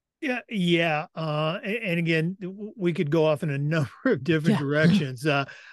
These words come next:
Speaker 1: um, gonna go ahead and take a break, uh, but very interesting stuff. I'm so glad you shared it. Um, once again, for our listeners, our, our guest today is Brian Maile. He is a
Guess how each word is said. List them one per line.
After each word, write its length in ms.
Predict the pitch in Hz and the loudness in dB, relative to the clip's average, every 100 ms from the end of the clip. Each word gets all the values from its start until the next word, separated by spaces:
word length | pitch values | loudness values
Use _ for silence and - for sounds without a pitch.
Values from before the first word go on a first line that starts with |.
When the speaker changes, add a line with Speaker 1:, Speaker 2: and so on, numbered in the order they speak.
| - - | -14 -6
Speaker 1:
um, 500 | 156 151 147 165 233 | -2 0 0 -2 -2
gonna 160 | 190 247 | 0 2
go 140 | 233 | 4
ahead 180 | 269 240 | 4 4
and 80 | 185 | 2
take 220 | 208 220 | 0 -2
a 40 | |
break, 560 | 151 147 185 202 151 147 _ _ _ - | -4 -2 0 2 0 -4 _ _ _ -14
uh, 280 | 165 156 147 | -10 -8 -8
but 220 | 147 147 _ _ _ | -6 -8 _ _ _
very 540 | 214 170 208 247 226 190 | -8 2 4 6 6 2
interesting 380 | 170 - 160 | 0 -6 -6
stuff. 360 | 135 - 180 147 | -4 0 0 0
I'm 80 | 143 | -2
so 180 | 190 180 | -2 0
glad 260 | 175 170 | 0 -2
you 80 | 143 | -4
shared 380 | - 170 170 139 | -2 0 0 -2
it. 120 | 131 - - - _ - | -6 -14 -20 -20 _ -4
Um, 420 | 185 170 165 165 165 _ - _ | 0 2 2 2 -4 _ -20 _
once 200 | 220 233 | 0 4
again, 160 | 330 277 | 2 2
for 140 | 269 | 4
our 40 | |
listeners, 500 | 202 202 - 139 131 | 6 4 4 -8 -6
our, 140 | 180 185 | -4 -4
our 140 | 156 | 0
guest 260 | 165 190 - | 2 2 2
today 220 | 185 170 | -2 0
is 100 | 139 | -2
Brian 460 | 127 143 165 202 208 | -4 -2 -2 0 0
Maile. 500 | 196 175 160 156 175 - | 0 0 -2 -2 -4 -10
He 300 | - 151 143 | -8 -4 -2
is 280 | 147 139 143 | -2 -2 0
a 240 | 139 135 | -2 -2